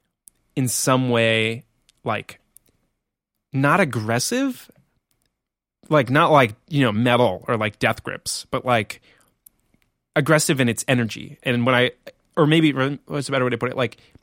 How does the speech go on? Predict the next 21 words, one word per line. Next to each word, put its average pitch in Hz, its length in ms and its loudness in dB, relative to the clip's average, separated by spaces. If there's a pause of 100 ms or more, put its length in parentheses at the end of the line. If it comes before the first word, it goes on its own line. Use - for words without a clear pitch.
(800)
it 165 80 0
needs 180 120 2
to - 40 -10
be 165 120 -4
energetic, 113 640 -2 (200)
I - 80 -8
think 113 100 -6
is, 113 160 -8
is 120 140 -6
the 120 80 -12
most 110 200 -8
good 117 180 -6
way 58 80 -6
to 52 60 -10
put - 160 -10
it. - 120 -12 (420)
Like, 120 220 0 (480)
I 135 120 6
would 151 140 4
listen 139 280 0
to 120 380 -2